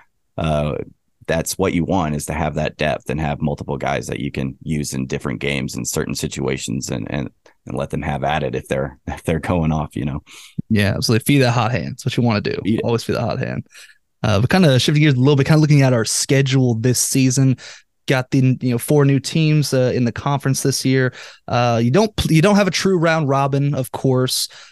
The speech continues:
Speaker 2: Uh,
Speaker 1: Right.
Speaker 2: you do, you do play a couple teams twice though. You get Texas twice, you get, uh, Oklahoma State twice, uh, U C F twice, Baylor twice, and T C U twice as well.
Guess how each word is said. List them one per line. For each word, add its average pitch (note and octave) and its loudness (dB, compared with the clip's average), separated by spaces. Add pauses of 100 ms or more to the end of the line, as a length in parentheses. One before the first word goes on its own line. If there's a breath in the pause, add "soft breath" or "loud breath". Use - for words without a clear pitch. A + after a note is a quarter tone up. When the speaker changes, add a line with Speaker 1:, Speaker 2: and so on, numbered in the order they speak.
(120)
Speaker 2:
Uh, B2 0
Speaker 1:
Right. B2 0
Speaker 2:
you C3 0
do, E3+ 2
you C3 -2
do F#3+ 2
play F3+ 0
a - 2
couple D3+ 0
teams C#3 2
twice C3+ 0
though. C3+ 2
You B2+ 4
get A#2 0
Texas C#3 -4
twice, C3 0
you B2 2
get, G#2 0 (140)
uh, A2 -2
Oklahoma A#2+ 2
State - 0
twice, B2+ 0 (460 loud breath)
uh, A2+ 2
U A#2+ 4
C - 2
F C3+ 2
twice, C3 0
Baylor C3 2
twice, A#2+ -2
and A2 2
T C3+ 0
C - -2
U A#2+ 2
twice - -4
as G#2+ -4
well. A2 0